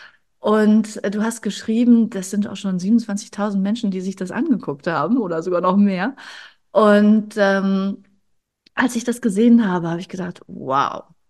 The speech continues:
wer steht denn da auf der Bühne? So eine coole Frau in, äh, so einem Jumpsuit, äh,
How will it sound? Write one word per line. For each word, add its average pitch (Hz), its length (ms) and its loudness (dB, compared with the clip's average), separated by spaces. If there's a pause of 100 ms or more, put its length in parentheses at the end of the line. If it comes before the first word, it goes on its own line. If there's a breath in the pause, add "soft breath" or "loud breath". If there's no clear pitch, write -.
(100)
wer 180 340 -4
steht 175 280 -6
denn 175 220 -6
da 175 220 -4
auf 170 100 -10
der 170 160 -6
Bühne? 175 680 -6
So 196 220 -2
eine 233 180 6
coole 202 360 -4
Frau 160 600 -2
in, 175 640 -6
äh, 170 480 -4 (100)
so 175 140 -4
einem 165 380 -2
Jumpsuit, 202 1200 0
äh, 170 580 0